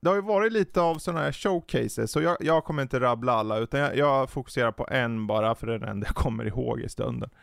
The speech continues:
Eh, och det är Nacon av alla. Nacon Connect hölls någon gång där i början på juli. Och egentligen var det ett spel som stod ut för mig, och det var det här Robocop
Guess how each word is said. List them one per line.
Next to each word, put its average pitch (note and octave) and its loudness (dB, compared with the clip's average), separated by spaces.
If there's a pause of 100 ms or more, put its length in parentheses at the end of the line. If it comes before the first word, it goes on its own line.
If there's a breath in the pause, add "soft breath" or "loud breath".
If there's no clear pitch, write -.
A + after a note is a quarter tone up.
(480 loud breath)
Eh, B2 2
och C#3+ 0
det E3 4
är E3+ 2
Nacon C#3+ -2
av G2+ -4
alla. F#2+ 0
Nacon C#3 -2
Connect C3+ -4
hölls C#3 0
någon C3+ -4
gång C3 0
där B2+ 2
i B2 -2
början B2 0
på B2 -6
juli. A#2 -2 (220)
Och B2+ -2
egentligen C#3+ 0
var D3 4
det C#3 4
ett - -4
spel B2 0
som B2 -2
stod B2 0
ut C3 -2
för - -6
mig, A#2+ -2
och A#2 -2
det B2 -4
var C#3 2
det C#3 0
här B2+ 0
Robocop A#2+ -2